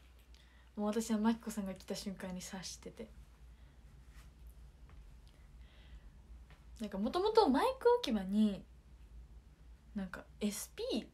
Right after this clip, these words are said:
エスピーじゃないか、なんか、なんか一つだけ、なんか全部マイクって名前が入ってるんですけど、マイク入ってないマイクがあって、これは怪しいなって思いながら、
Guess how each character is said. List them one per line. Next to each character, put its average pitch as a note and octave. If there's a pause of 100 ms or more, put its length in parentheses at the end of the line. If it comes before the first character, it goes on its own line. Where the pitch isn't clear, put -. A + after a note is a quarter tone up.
(320)
エ G#3+
ス -
ピ -
ー -
じ G#3
ゃ -
な G3
い F#3
か、 F#3+
な B3+
ん A#3
か、 F3+ (1040)
な C#4
ん -
か -
一 D#4+
つ E4
だ E4
け、 D#4+
な A#3
ん A3
か G3+
全 F#4
部 D#4
マ E4+
イ E4+
ク F4+
っ -
て A3+
名 G#3
前 D#4+
が D#4+
入 D#4+
っ C4+
て A3
る -
ん F#3+
で F#3
す -
け G#3
ど、 A3
マ D#4
イ D#4+
ク -
入 G4+
っ G4+
て A3
な A3+
い G3+
マ G3
イ F#3+
ク G3
が F#3
あ -
っ -
て、 F#3 (1400)
こ -
れ -
は -
怪 C#4+
し -
い -
な -
っ D#4 (120)
て A#3
思 A3+
い B3+
な B3+
が G3
ら、 G3